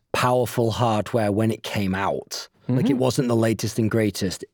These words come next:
Speaker 1: Intentionally, they wanted to hit a certain price point.
Speaker 2: Hmm.
Speaker 1: So, yeah, it, how to say, certain,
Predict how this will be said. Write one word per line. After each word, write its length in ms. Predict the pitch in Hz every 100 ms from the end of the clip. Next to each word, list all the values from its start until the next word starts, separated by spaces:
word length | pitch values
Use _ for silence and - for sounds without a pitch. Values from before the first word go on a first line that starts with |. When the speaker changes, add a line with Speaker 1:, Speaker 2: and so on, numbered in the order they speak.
| _
Speaker 1:
Intentionally, 640 | 180 170 233 254 - 127 92
they 120 | 110
wanted 380 | 110 143 139 -
to 100 | 120
hit 160 | 123
a 40 | -
certain 340 | - 123 101
price 280 | 98 127 127
point. 300 | - 180 -
Speaker 2:
Hmm. 80 | - - - _
Speaker 1:
So, 600 | - - 120 117 110 113 -
yeah, 260 | 165 151 120
it, 220 | 165 143 _ _
how 120 | -
to 80 | 127
say, 420 | 123 139 120 110 -
certain, 960 | - - - 151 151 - 151 139 135